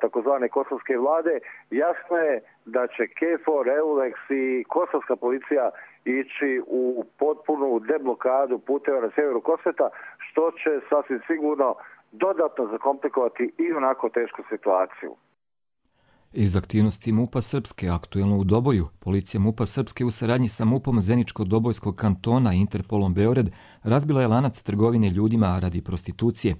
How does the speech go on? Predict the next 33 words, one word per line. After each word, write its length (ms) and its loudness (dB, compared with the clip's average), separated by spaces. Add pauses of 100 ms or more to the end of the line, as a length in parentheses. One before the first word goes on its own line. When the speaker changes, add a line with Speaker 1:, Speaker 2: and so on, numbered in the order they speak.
(300)
Speaker 2:
Uhapšena 420 0
su 140 -4
dva 180 4
lica 280 2
iz 140 2
Doboja, 320 4
od 100 0
ranije 300 4
poznata 440 0
policiji 460 -2
za 140 0
ista 280 -2
krivična 380 -2
djela. 280 2 (480)
Osumnjičeni 560 2
su 240 0
da 140 4
su, 180 -2
nezakonito 640 2
uskrativši 680 -2 (200)
identifikacione 880 0
dokumente, 600 0 (300)
držali 380 2
u 40 2
zatočeništvu 760 0
dvije 240 2
žene 260 2
u 40 4
Matuzićima 720 0
u 80 2
opštini 340 0
Doboj 320 2
Jug, 200 4